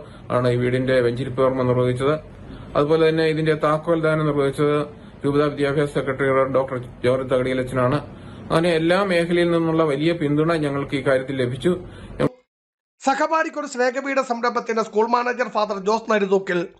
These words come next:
Speaker 2: പ്രിൻസിപ്പൽ ജോസഫ് മാത്യു, ഹെഡ്മാസ്റ്റർ സി ബി കെ എസ്, എൻ എസ് എസ് പ്രോഗ്രാം ഓഫീസർ സിസ്റ്റർ അനീറ്റ, ട്രസ്റ്റിമാർ, പി ടി എ, അധ്യാപകർ, അനധ്യാപകർ, എൻ എസ് എസ് വോളണ്ടിയേഴ്സ് എന്നിവർ നേതൃത്വം നൽകി.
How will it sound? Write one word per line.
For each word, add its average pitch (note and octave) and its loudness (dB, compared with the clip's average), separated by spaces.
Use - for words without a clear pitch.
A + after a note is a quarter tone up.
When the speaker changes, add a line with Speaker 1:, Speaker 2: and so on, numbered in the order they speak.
Speaker 2:
പ്രിൻസിപ്പൽ C#4 -2
ജോസഫ് A#3+ -2
മാത്യു, G#3+ 0
ഹെഡ്മാസ്റ്റർ C#4+ -2
സി C4+ -8
ബി C#4 -4
കെ A#3+ 2
എസ്, G#3 0
എൻ C4+ 0
എസ് D4 2
എസ് D4 -2
പ്രോഗ്രാം C4 -2
ഓഫീസർ B3+ -4
സിസ്റ്റർ B3 -2
അനീറ്റ, G#3+ 0
ട്രസ്റ്റിമാർ, C#4+ 0
പി B3+ -8
ടി C#4 -4
എ, C4 4
അധ്യാപകർ, A3+ 0
അനധ്യാപകർ, A3+ 0
എൻ C4+ 0
എസ് D4+ 0
എസ് D4 -6
വോളണ്ടിയേഴ്സ് C4 0
എന്നിവർ G#3 -2
നേതൃത്വം E3+ -2
നൽകി. D#3+ 2